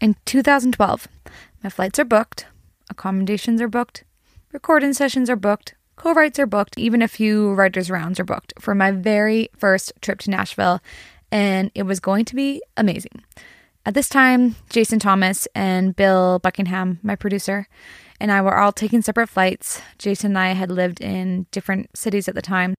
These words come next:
Jason was joining us from Kelowna, and Bill and I were flying from Seattle, although Bill was going to come down a day after.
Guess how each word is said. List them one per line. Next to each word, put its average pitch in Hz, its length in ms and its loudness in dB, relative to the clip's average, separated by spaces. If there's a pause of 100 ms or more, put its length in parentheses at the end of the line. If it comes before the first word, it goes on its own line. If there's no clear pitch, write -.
(220)
Jason 302 360 2
was 294 120 2
joining 226 280 2
us 226 160 2
from 226 160 -2
Kelowna, 254 720 4 (160)
and 214 180 0
Bill 202 140 4
and 202 140 0
I 196 80 0
were 196 100 2
flying 185 300 -2
from 196 180 -8
Seattle, 262 600 0 (540)
although 196 720 0 (100)
Bill 233 220 0
was 285 140 -2
going 214 220 0
to - 60 -12
come 196 160 -2
down 208 380 -4
a 247 60 -8
day 196 260 -4
after. - 380 -4